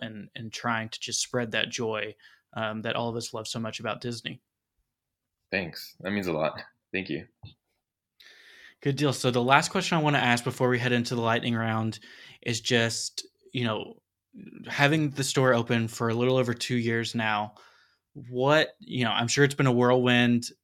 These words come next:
Speaker 1: I-, if you, you know, had told yourself when you first started that you'd be close to fifty thousand Instagram followers at this point, you know, and be able to be working on this full time,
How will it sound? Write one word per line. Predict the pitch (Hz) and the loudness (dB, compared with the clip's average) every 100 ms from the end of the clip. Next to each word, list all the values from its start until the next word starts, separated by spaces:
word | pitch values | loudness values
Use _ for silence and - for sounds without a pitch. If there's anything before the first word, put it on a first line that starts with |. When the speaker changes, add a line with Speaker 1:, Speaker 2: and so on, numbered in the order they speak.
| _ | _
Speaker 1:
I-, | - - | -12 -12
if | - - 135 135 | -8 -6 -4 0
you, | 147 160 160 160 156 143 - | 4 6 6 4 0 -4 -4
you | 131 | -2
know, | 117 101 - _ _ _ _ _ - | 0 -2 -8 _ _ _ _ _ -10
had | 117 135 | 0 0
told | 135 147 | 2 2
yourself | 135 - 120 | 2 2 2
when | 127 | 2
you | 120 | 2
first | 120 117 | 2 0
started | - 117 117 117 | 0 2 0 0
that | 117 | -4
you'd | 120 120 | -2 -4
be | 120 | -4
close | 120 120 113 | -4 -4 -4
to | - | -8
fifty | 113 143 139 | -2 -2 0
thousand | 123 117 113 117 | -2 -2 -2 -4
Instagram | 147 139 139 139 | -4 -4 -2 -2
followers | 135 131 127 123 | -2 -2 0 -2
at | 123 | -4
this | 123 120 | -8 -12
point, | - 123 120 120 - - _ | -6 -4 -4 -6 -16 -20 _
you | 123 | -2
know, | 117 107 | 0 0
and | 104 - 117 | -2 -2 0
be | 131 | 2
able | 131 120 | 2 2
to | 123 | -4
be | 113 123 | -4 0
working | 120 117 120 | 0 -2 -2
on | 113 | -4
this | 107 107 | -4 -6
full | - 127 | 0 0
time, | 117 123 113 101 101 | 0 0 0 0 -6